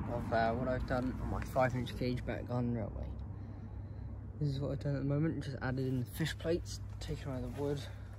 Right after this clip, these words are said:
make sure it's all straight, sort of. Then I'm starting to dig up this. That's once I've done this, I'll carry on digging up that. Go down to there. Taking out the wooden boards,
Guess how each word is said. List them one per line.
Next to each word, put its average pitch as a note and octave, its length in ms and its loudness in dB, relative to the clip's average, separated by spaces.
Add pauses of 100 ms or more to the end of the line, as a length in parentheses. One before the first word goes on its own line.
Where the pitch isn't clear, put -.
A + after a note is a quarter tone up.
(600)
make B2+ 160 -2
sure C3 160 0
it's - 160 -2
all A#2 160 -2 (140)
straight, B2+ 500 0 (500)
sort B2+ 280 2
of. B2+ 120 -2 (680)
Then B2+ 100 2
I'm B2+ 100 2
starting C3 280 2
to - 80 2
dig C#3 160 4
up - 140 2
this. - 380 0 (960)
That's B2 240 4
once D3 200 6
I've C#3+ 140 4
done C3+ 220 8
this, C#3+ 260 6
I'll B2 180 8 (120)
carry C3 180 8
on B2+ 180 6
digging C3 220 6
up - 200 4
that. C#3 200 6 (1000)
Go C3+ 120 0
down C3 360 0
to C#3 100 -4
there. - 220 -2 (1800)
Taking F3 260 2
out D3+ 80 4
the C#3+ 80 0
wooden D3+ 320 2
boards, D3 540 2